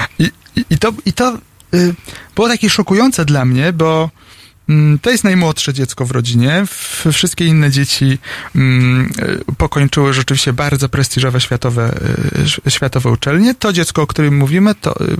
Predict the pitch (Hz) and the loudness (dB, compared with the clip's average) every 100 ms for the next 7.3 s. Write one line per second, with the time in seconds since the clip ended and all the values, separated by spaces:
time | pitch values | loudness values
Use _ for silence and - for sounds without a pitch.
0 | 170 - 175 156 156 143 143 131 185 165 | -4 -2 0 2 2 2 2 2 2 0
1 | - 147 139 135 127 123 170 202 233 - | 0 0 2 2 0 -2 2 4 2 -2
2 | - - - - 139 139 139 139 139 - | -16 -16 -10 -4 0 0 0 0 0 0
3 | 202 180 165 147 151 139 131 - 127 - | -2 0 2 0 0 -2 -2 -2 -2 0
4 | 143 - 151 139 - 123 151 190 190 185 | -2 -2 -2 0 0 0 4 4 2 0
5 | - - - _ - - - 240 - 269 | -6 -20 -20 _ -20 -8 -2 -2 0 0
6 | 214 202 226 196 165 180 185 165 151 131 | 2 0 0 0 0 -2 -2 0 0 -2
7 | 135 180 | 0 0